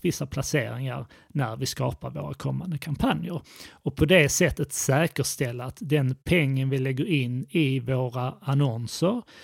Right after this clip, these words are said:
kommer att spenderas i de placeringar där vi historiskt ser att vi får ett bra resultat. Så det vi vill göra här, det är helt enkelt att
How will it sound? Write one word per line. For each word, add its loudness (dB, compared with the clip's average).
kommer 6
att 0
spenderas 4
i 2
de 2
placeringar 0
där 0
vi -4
historiskt -2
ser -4
att -6
vi -2
får -6
ett -10
bra -2
resultat. -8
Så -2
det 8
vi 8
vill 6
göra 6
här, 2
det -2
är 0
helt -2
enkelt -2
att -2